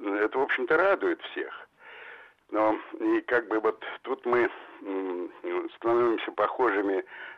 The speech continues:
на все государства, в которых, э, развитые государства, в которых, э, год от года увеличивается число лиц, э, перешагнувших, ну,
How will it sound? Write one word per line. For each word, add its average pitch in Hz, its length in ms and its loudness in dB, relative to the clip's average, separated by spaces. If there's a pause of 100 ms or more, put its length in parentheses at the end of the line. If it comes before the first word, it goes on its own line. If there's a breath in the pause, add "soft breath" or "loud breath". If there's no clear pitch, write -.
на 87 460 2
все 107 300 -2
государства, 98 800 0
в - 80 -8
которых, - 540 -2 (360 loud breath)
э, 95 280 -2
развитые 90 480 0
государства, 110 720 -2
в - 60 -20
которых, 101 500 -2 (380 loud breath)
э, 92 120 -2
год 98 240 -2
от 98 140 0
года 113 240 -2
увеличивается 101 880 -2
число - 360 -2
лиц, 113 220 -2 (180)
э, 92 260 2
перешагнувших, 95 1040 0
ну, 95 300 -2